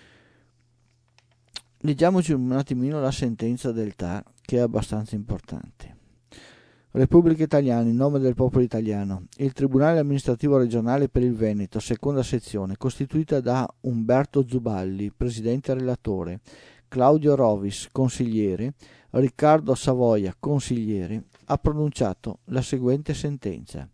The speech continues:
Sul ricorso numero ventidue quarantaquattro barra zero sette, proposto da Frank-, da Santin Franco, rappresentato e difeso dai legali avvocati Enzo Bortoluzzi e Sandro Fuser, con,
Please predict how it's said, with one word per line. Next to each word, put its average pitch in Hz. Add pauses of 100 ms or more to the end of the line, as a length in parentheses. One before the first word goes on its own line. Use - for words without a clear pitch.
(460)
Sul 139
ricorso 165
numero 117
ventidue 135
quarantaquattro 127
barra 113
zero 101
sette, - (960)
proposto 151
da 131
Frank-, 156
da 131
Santin 147
Franco, 95 (240)
rappresentato 135
e 123
difeso 131
dai 120
legali 113
avvocati 127
Enzo 147
Bortoluzzi 123
e 123
Sandro 117
Fuser, 107 (760)
con, 180